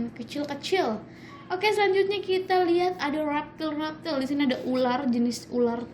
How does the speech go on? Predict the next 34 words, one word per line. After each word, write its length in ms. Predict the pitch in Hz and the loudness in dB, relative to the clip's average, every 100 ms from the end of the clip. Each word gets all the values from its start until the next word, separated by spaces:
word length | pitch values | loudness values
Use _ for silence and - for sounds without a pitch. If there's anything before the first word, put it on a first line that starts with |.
| - | -12
ularnya 480 | 240 240 240 240 247 | -2 0 2 0 0
banyak 320 | 208 220 220 220 | 0 2 0 0
banget 220 | 226 233 220 | 0 0 2
jenisnya 400 | 220 220 240 247 | 2 2 0 0
nih. 160 | 269 - - - - | -2 -6 -16 -16 -12
Ini 80 | 277 254 | -6 0
ada 160 | 220 226 - - - | 2 2 -2 -18 -16
corn 240 | - 240 247 | -6 -4 -4
snake 400 | - 277 - 196 | -6 -8 -10 -12
ya, 40 | - - - - | -14 -18 -16 -6
corn 220 | 226 233 | -4 -4
snake, 560 | - 262 254 254 262 240 | -4 -4 -4 -4 -4 -6
terus 160 | 226 | -8
juga 320 | 247 220 233 226 | -4 -2 0 0
ada 320 | 208 220 226 | 0 -2 -4
apa 80 | - | -8
tuh? 240 | 269 269 - - - 208 | -8 -10 -12 -16 -10 -4
Ada 320 | 214 208 208 - - - - - - - | -2 -2 -4 -6 -14 -14 -16 -16 -16 -8
piton, 800 | 240 226 240 240 240 240 247 247 - - - 233 | -8 -6 -2 0 0 0 0 0 -4 -14 -8 0
milk 320 | 220 240 - | 2 0 -6
snake, 640 | - 240 233 233 240 240 | -6 -2 0 0 -2 -6
terus 240 | 220 220 214 | -6 -6 -4
juga, 320 | 214 214 226 | -6 -4 -4
ih, 160 | 262 | -2
banyak 320 | 196 208 208 214 | 0 0 -2 -2
banget 200 | 226 226 | -4 -2
nih, 80 | 214 | -2
abangnya 420 | 208 202 226 226 214 | 0 0 0 0 0
lagi 160 | 202 | -2
dipegang 480 | 214 220 208 220 220 | -4 -2 0 2 0
tuh 160 | 208 - | -4 -10
sama 320 | 202 208 202 | -10 -8 -4
abangnya 320 | 214 208 202 | -4 -4 -6
tuh. 80 | 208 | -10